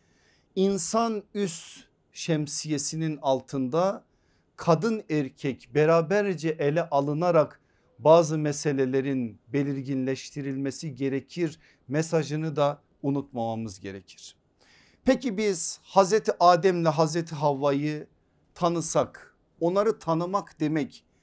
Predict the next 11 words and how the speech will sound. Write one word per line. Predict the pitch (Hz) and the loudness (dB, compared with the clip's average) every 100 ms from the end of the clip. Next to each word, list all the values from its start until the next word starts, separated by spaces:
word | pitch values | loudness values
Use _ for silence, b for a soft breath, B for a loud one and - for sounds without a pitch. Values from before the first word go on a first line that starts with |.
| _ - | _ -4
ne | 196 170 | -2 2
demektir | 160 139 120 - 139 123 | 2 2 -2 -6 -6 -4
diye | 135 127 | -4 -6
bir | 127 | -6
soru | - 131 127 | -6 -4 -4
sorsak | - 120 - - 139 - - _ _ _ _ | -4 -6 -6 -4 -4 -4 -20 _ _ _ _
karşımıza | - 214 - 143 139 151 | 0 2 2 -4 -4 -6
şöyle | 160 - 139 123 | -8 -6 -6 -6
bir | 104 | -8
şey | - 113 | -10 -10
çıkacak. | - 104 98 110 - - | -10 -12 -12 -14 -20 -20